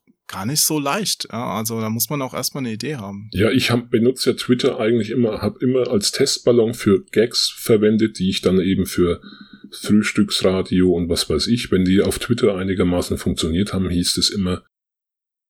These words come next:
Speaker 2: dass es dann wo bestimmt im Radio auch, jetzt schau ich
Speaker 1: Hm.
Speaker 2: grad mal, was hab ich denn hier? Mein Penis
Speaker 1: Aber im Radio
Speaker 2: ist
Speaker 1: bekommt man ja auch kein Feedback dann für seine Gags, oder?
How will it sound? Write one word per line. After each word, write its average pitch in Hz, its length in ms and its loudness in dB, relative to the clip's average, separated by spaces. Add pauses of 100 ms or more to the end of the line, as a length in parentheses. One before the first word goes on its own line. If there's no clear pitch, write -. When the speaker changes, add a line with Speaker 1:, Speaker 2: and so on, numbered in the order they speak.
(140)
Speaker 2:
dass - 240 2
es 87 140 0
dann 85 240 -4
wo 87 180 0
bestimmt 98 420 0
im 98 140 4
Radio 87 420 2
auch, - 360 -2 (400)
jetzt - 280 0
schau 104 180 4
ich 107 80 2
Speaker 1:
Hm. 208 40 -2
Speaker 2:
grad 98 160 2
mal, 95 120 0
was 90 180 0
hab 104 120 2
ich 113 120 -2
denn 92 160 2
hier? 87 320 0 (420)
Mein 95 200 4
Penis 113 180 4
Speaker 1:
Aber 127 120 6
im 120 100 6
Radio - 320 2
Speaker 2:
ist 139 60 -6
Speaker 1:
bekommt - 280 -4
man 147 100 -4
ja 151 80 -2
auch 135 140 -6
kein 160 280 -2
Feedback - 520 -6
dann 101 200 -4
für 104 140 -8
seine 95 280 -6
Gags, 101 360 -2
oder? 143 60 2